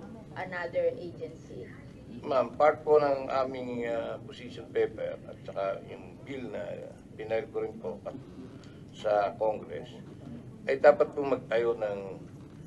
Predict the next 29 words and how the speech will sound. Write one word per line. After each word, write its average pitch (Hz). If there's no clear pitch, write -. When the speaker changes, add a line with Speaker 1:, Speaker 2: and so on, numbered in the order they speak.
Speaker 2:
Anti-Agricultural 131
Smuggling 113
Council, 95
uh, 123
na 123
under 147
the 135
Office 127
of -
the -
President, 87
na 139
ang 143
pwede 160
pong, 139
na, 139
na 147
ang 151
pwede 170
pong 143
members 107
ay, 143
uh, 117
let's 147
say, 143
kung 123
sino 123
pong 123
i-appoint 107